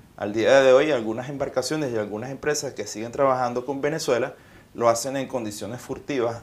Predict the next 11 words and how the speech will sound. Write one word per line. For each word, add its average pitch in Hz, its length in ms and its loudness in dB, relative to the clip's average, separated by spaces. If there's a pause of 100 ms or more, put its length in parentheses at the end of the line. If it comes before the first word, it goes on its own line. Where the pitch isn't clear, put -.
a - 100 -8
gran 101 280 -2
riesgo, 127 420 -4 (380)
pero 110 520 2
a 110 100 0
través 107 300 2
de 131 80 -2
metodologías 117 800 -2
evasivas 107 540 -6
del 95 140 -8
bloqueo, 87 360 -12